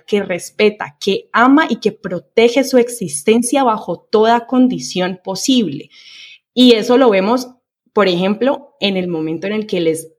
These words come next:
da el maná en el desierto. No les mandó corderos para matar, les mandó maná, un alimento completo,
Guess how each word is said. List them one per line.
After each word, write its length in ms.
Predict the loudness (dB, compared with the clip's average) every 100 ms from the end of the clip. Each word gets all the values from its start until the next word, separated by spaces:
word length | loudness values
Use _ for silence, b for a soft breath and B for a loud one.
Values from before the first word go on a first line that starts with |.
| _ -16
da 460 | -4 2 2 2 2
el 200 | 4 4
maná 460 | 0 -2 0 0
en 120 | 0
el 140 | 0 -2
desierto. 540 | -4 0 0 -2 -6
No 240 | -6 -4 -2
les 260 | 0 2
mandó 480 | 0 -2 0 0 2
corderos 500 | 0 -2 0 -2 -2
para 260 | -4 -4 -4
matar, 440 | -4 0 0 0
les 200 | -4 -4
mandó 380 | -4 -4 -2 -4
maná, 600 | -4 -4 -2 0 0 0
un 140 | -2
alimento 600 | -6 -6 -6 -8 -8 -14
completo, 840 | -14 -18 -16 -2 2 4 2 -2